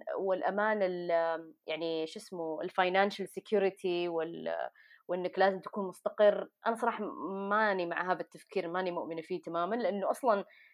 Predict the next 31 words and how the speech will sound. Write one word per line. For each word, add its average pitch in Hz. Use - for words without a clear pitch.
في -
النهاية 240
ما 285
في 247
سك-، -
يعني 156
فاينانشال 196
سيكيورتي 202
ترى 170
في -
الفول 180
تايم. 170
يعني 160
يمكن 214
إذا 196
أنت 214
تشتغل 214
في 202
وظيفة 202
حكومية، 233
بس 233
حتى 349
لو، 214
لو 185
سويت 226
شيء 208
خطأ 185
أو 170
صار 202
شيء 185
أو 160